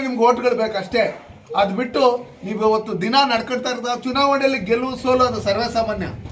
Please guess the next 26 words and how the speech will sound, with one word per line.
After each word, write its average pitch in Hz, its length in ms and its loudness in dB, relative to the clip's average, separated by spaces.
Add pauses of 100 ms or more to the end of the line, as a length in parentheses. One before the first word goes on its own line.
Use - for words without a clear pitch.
(300)
ಅಧಿಕಾರ 277 400 4
ಅನ್ನೋ 262 180 2
ಶಾಶ್ವತ 240 440 -2
ಇಲ್ಲ. 214 240 0 (420)
ಇವತ್ತು 254 300 2
ನೀವು 277 220 0
ಎಮ್ 269 140 2
ಎಲ್ 277 120 2
ಎ - 20 2
ಆಗಿದ್ರೆ, 269 400 0
ನಾಳೆ 269 460 2
ಕೃಷ್ಣಾರೆಡ್ಡಿ 262 460 -2
ಏನಾರು 254 260 0
ಆಗ್ಬೋದು, 262 340 -2
ನಾಳೆ 247 260 0
ಗೋಪಣ್ಣವ್ರು 247 560 0
ಆಗ್ಬೋದು, 247 320 -2
ನಾಳೆ 247 360 -4
ಇನ್ನೊಬ್ರು 254 340 -2
ಆಗ್ಬೋದು. 214 580 -4 (260)
ಆದ್ರೆ 214 580 2 (140)
ಅಧಿಕಾರ 277 460 4
ಇರ್ತಕ್ಕಂಥ 254 440 -4
ಸಂದರ್ಭದಲ್ಲಿ 226 640 -4
ನೀವೇನ್ 220 380 0
ಕೆಲಸ 226 200 -2